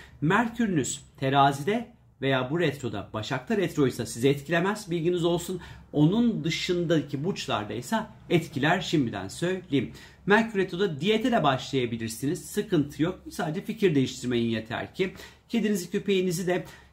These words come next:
kısırlaştırmak için bence yine üç Ekim'den sonrayı bekleyin. Merkür çünkü evcil hayvanları yönetiyor, yapacak bir şey yok. Kardeşinizle ilgili bir takım iş planlarınız varsa üç Ekim'den sonra hayata geçirmenizde fayda var.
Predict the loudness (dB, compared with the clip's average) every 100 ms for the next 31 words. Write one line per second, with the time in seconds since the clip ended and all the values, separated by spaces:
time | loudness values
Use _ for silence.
0 | _ 0 2 4 6 6 4 0 0 0
1 | -4 -4 0 0 0 0 -2 -2 -4 2
2 | 2 2 0 2 2 2 0 -2 -2 -2
3 | -4 -6 -10 -8 -6 -2 -2 -2 -2 -2
4 | -2 -2 0 0 -2 -4 -4 -2 -4 -6
5 | -12 -8 -6 -2 -2 -2 -10 -18 0 4
6 | 4 0 -18 _ _ 2 2 2 -2 -4
7 | 2 2 2 0 -2 -2 -2 -2 -4 -6
8 | -2 2 4 4 2 0 0 0 0 -4
9 | -8 -6 -4 -2 -2 0 -2 -4 -4 -2
10 | -2 -4 -4 -2 -2 -4 -8 -8 -4 -2
11 | -2 0 -2 -2 -8 -20 _ 2 2 2
12 | 0 0 -6 _ 0 2